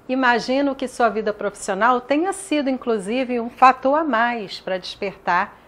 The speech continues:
a curiosidade acerca desses novos horizontes. Mas você sempre teve esse intuito de estudar fora, visitar lugares e agregar conhecimento em sua bagagem acadêmica e cultural?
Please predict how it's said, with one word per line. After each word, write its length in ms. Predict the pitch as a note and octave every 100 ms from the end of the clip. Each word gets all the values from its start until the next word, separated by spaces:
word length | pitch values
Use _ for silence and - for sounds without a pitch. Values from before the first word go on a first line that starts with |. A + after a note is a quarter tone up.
| -
a 80 | A3
curiosidade 800 | B3+ B3+ B3+ C#4+ A#3+ A3+ A#3 F#3+
acerca 440 | - G#3+ G3 G#3+
desses 360 | G3 - G3+ -
novos 500 | F#3+ G3 A3 - - - - G#3
horizontes. 960 | G#3 A3+ G#3 F#3+ F3+ - - - - - - - - -
Mas 220 | D4 E4
você 400 | C#4+ C#4 C#4+ D4
sempre 500 | C#4 - F4 G4 C#4+
teve 340 | C#4 C#4 C4 A3+
esse 240 | G#3+ -
intuito 640 | G3+ - C4 G3 - F#3
de 140 | E3 A3+
estudar 540 | - - G#3 G#3+ G#3+
fora, 540 | - F#3+ G3 G3+ G3 G3
visitar 540 | G#3 G#3 G3 G#3 G3+
lugares 720 | F#3+ E3+ F3+ G3 G3 G#3 - - - -
e 100 | A3+
agregar 600 | C4 A#3+ B3 G#3 A#3+ C4 -
conhecimento 800 | G#3+ G#3+ G#3 - G3 G#3+ G3+
em 80 | G3
sua 260 | - - G3
bagagem 580 | F#3 F3+ F#3+ F#3+ G3 G3 - -
acadêmica 600 | A3 A3 G3+ A3+ A3 -
e 40 | G3+
cultural? 680 | F#3+ F3+ G3 G#3 D#3+ D3